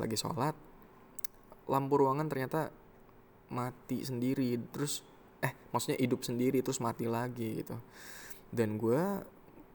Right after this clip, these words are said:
gak lama habis itu, gue denger suara perempuan lagi nyinden. Gue cerita gitu ke teman-teman karyawan gue. Dan ternyata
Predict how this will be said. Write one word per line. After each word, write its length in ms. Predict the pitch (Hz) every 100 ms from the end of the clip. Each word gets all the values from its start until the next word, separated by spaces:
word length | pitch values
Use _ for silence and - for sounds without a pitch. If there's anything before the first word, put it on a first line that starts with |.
| 123
gak 160 | 113
lama 320 | 107 110 110 110
habis 220 | 113 117
itu, 240 | - 190
gue 380 | 156 131 180 185 -
denger 480 | - 117 117 117 - - - - - -
suara 340 | - 120 113 107
perempuan 720 | - 110 107 135 147 147 127
lagi 240 | 120 113
nyinden. 640 | 113 139 156 117 113 117 139
Gue 160 | -
cerita 300 | 120 113 - 120
gitu 160 | 123
ke 80 | 117
teman-teman 380 | 117 110 117 110
karyawan 340 | 110 110 110
gue. 160 | 113 117 117 - - - - - - - -
Dan 320 | 120 120 120 117
ternyata 560 | 117 120 127 220 214